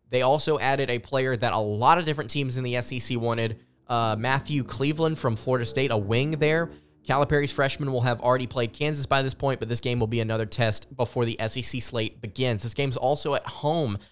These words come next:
uh, for the Wildcats, which I think may factor into this ranking from Patton. The fifth, fifth most important game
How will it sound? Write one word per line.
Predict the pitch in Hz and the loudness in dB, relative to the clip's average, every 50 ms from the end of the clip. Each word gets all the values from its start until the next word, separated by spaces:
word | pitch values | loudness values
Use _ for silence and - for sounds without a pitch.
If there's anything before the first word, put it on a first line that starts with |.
| _ _ _ | _ _ _
uh, | - 123 110 | 0 0 0
for | 120 120 | 0 0
the | 110 | 2
Wildcats, | 113 110 110 107 104 - 110 - - | 2 2 2 2 0 -2 -2 -2 -2
which | 120 110 117 | -2 0 0
I | 113 | 0
think | - - 117 110 104 | 0 0 -2 -2 -2
may | 110 107 113 113 110 | -2 -2 0 0 0
factor | 104 - 113 107 107 104 - 110 | 0 0 0 0 0 -2 -4 -4
into | 110 107 104 98 - | -2 -2 -4 -4 -4
this | 104 104 - - | -4 -4 -4 -4
ranking | 107 107 104 104 98 110 104 101 104 - - _ _ _ _ | -4 -2 -2 -2 -2 -2 -4 -4 -6 -8 -12 _ _ _ _
from | _ - - 120 113 107 107 107 104 - - | _ -6 -2 0 2 2 2 0 -2 -6 -8
Patton. | - - 139 143 139 143 135 107 | -6 -2 0 0 0 0 -2 -4
The | 107 107 | -4 -4
fifth, | - - 170 185 - - - - - - | -2 0 0 0 0 -4 -8 -14 -10 -2
fifth | - 190 214 - | 0 0 0 2
most | 175 170 165 165 - | 2 2 2 2 0
important | 156 143 156 160 156 143 | 0 2 2 2 2 0
game | 139 143 147 151 156 160 160 | 0 0 2 2 2 0 -2